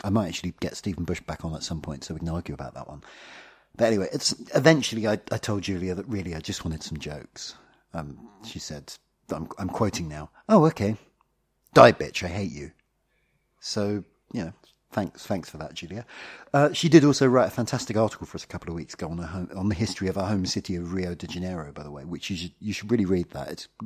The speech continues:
really great piece. What else have we got? Uh, my wife Sarah wrote in to say, "Shall I call in and heckle you?" Which I, I sort of pretended I hadn't seen that one.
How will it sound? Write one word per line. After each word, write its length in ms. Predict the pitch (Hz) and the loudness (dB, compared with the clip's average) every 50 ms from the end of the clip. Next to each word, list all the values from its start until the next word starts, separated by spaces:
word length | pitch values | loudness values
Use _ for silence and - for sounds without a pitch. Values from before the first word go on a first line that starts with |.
| 110 110 | -8 -4
really 160 | 98 113 104 | -2 -2 0
great 220 | 87 87 80 71 - | -2 -4 -6 -6 -8
piece. 280 | - 78 73 - - _ _ - - - - - - - - - - _ _ _ _ _ _ _ _ _ _ _ _ _ _ _ - - _ - | -12 -12 -12 -14 -18 _ _ -20 -20 -20 -20 -20 -20 -20 -20 -20 -20 _ _ _ _ _ _ _ _ _ _ _ _ _ _ _ -20 -20 _ -6
What 180 | - 104 98 90 | -4 -4 -4 -4
else 200 | 82 80 - - | -8 -10 -12 -14
have 100 | - 82 | -12 -12
we 80 | 82 | -10
got? 240 | - - 76 71 - - | -10 -10 -10 -10 -10 -12
Uh, 200 | - 90 90 87 | -12 -12 -10 -6
my 180 | 107 101 104 107 | 0 2 2 4
wife 280 | 98 101 110 113 - | 4 2 0 0 -2
Sarah 440 | - - - 120 123 131 113 92 90 | -4 -4 0 2 4 4 4 4 2
wrote 300 | 87 85 92 92 87 - | 0 0 -2 -2 -4 -4
in 160 | 104 98 104 104 | -4 -4 -4 -6
to 100 | - 92 | -8 -10
say, 360 | - - 98 95 92 87 - - _ _ - | -10 -10 -8 -8 -8 -10 -12 -16 _ _ -14
"Shall 220 | - - - 151 185 | -10 -6 -2 0 0
I 40 | 170 | 0
call 240 | - - 170 160 | 2 4 4 4
in 80 | 151 143 | 4 4
and 100 | 147 139 | 2 0
heckle 300 | 147 165 - - - 82 | 0 -2 -2 -2 -4 -6
you?" 300 | 76 131 143 180 220 139 - - | -6 -6 -10 -10 -12 -12 -12 -10
Which 260 | 101 92 - - 90 | -10 -10 -8 -10 -10
I, 120 | 85 82 - - 82 | -10 -12 -12 -12 -12
I 80 | 87 | -10
sort 220 | 87 - - 92 76 | -8 -6 -6 -6 -6
of 60 | - | -6
pretended 420 | - 87 - - 90 82 78 - | -10 -6 -4 -4 -4 -4 -4 -8
I 80 | 78 78 | -8 -8
hadn't 380 | 85 87 - - - _ - | -8 -10 -10 -12 -16 _ -10
seen 240 | - - 185 170 156 | -8 -8 -8 -8 -10
that 160 | 143 139 - | -12 -12 -12
one. 140 | - 87 95 | -14 -14 -14